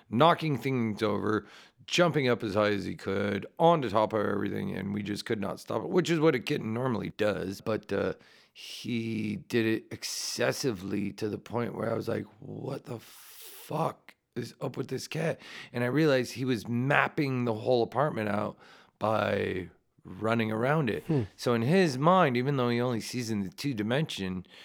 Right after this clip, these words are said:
Speaker 1: since he's mapped it all out by jumping all over the fucking place, uh, he has a three-dimensional feel for it, like a, like a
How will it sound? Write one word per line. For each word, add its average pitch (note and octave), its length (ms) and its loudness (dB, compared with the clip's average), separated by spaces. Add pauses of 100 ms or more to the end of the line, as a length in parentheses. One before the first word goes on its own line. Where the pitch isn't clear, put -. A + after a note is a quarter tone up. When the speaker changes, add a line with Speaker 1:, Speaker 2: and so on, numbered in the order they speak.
(260)
Speaker 1:
since - 320 -4
he's G#2 180 -6
mapped B2 380 2
it A#2 80 0
all A2+ 240 4
out C3+ 280 4
by G#2 120 -4
jumping A2 360 -2
all A2 260 2
over C#3+ 220 0
the G2 100 -2
fucking F#2+ 500 -8
place, A#2 460 -2
uh, G#2+ 340 -2
he A2+ 280 -2
has A#2+ 220 0
a A2+ 60 0
three-dimensional A2+ 920 -2
feel F3 600 0
for G2+ 320 -2
it, - 180 -4
like G2 140 -6
a, F2 80 -2
like F2+ 200 -4
a F2+ 200 -4